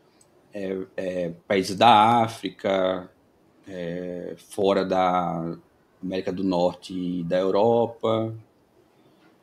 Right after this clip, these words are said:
e eu, <laughs> eu acima de trinta e cinco anos.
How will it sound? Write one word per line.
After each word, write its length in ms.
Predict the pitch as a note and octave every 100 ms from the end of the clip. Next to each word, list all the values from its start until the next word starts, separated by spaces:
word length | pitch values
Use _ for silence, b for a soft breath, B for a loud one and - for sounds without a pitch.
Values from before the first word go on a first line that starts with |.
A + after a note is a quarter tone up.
| _ _ _ -
e 80 | F#2+
eu, 100 | F2+
<laughs> 400 | - - A2+ -
eu 60 |
acima 280 | G#2 - G#2
de 100 | G2+
trinta 260 | G#2+ G#2 G2
e 40 |
cinco 360 | - F#2 - F#2+
anos. 260 | F#2+ -